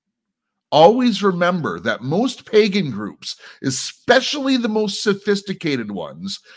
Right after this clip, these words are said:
have deliberately created the myth that their members are born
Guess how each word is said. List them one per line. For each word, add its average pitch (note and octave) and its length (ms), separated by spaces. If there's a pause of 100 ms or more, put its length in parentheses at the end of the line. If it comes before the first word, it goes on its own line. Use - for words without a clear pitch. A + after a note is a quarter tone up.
(200)
have D3 320
deliberately G#3 1300 (320)
created E3 760 (360)
the C#3+ 140
myth C#3 640 (300)
that B2 220
their B2+ 140
members G#2 720 (100)
are G2+ 200
born F#2+ 560